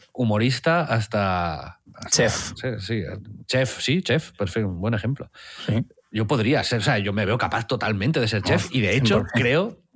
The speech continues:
Speaker 1: que sería un chef extraordinario. O sea, si yo fuese ahora a una escuela de hostelería, <laughs> aprendiese las técnicas adecuadas y tal, creo que tengo la suficiente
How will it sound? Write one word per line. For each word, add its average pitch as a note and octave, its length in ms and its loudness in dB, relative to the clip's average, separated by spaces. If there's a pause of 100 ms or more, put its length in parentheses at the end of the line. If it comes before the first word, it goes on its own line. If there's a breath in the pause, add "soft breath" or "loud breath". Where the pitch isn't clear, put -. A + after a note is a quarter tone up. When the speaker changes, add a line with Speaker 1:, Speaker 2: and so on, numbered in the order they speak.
Speaker 1:
que A2+ 120 -2
sería A2 460 -2
un B2 160 0
chef D3+ 300 0 (380 loud breath)
extraordinario. A#2 640 0
O G2 40 -2
sea, A#2+ 140 -2
si A#2+ 100 0
yo A#2+ 80 2
fuese D3 240 2
ahora B2 180 2
a - 20 2
una A#2 100 0
escuela A#2+ 240 -2
de A#2+ 60 2
hostelería, A2 640 0 (180 loud breath)
<laughs> - 120 -20
aprendiese A2+ 380 -2
las G#2+ 180 0
técnicas A#2+ 400 0
adecuadas A2+ 400 2
y A2+ 100 2
tal, D#3 280 0 (220 loud breath)
creo C3+ 140 0
que C#3+ 80 2
tengo C#3+ 200 2
la C3 100 2
suficiente B2 720 0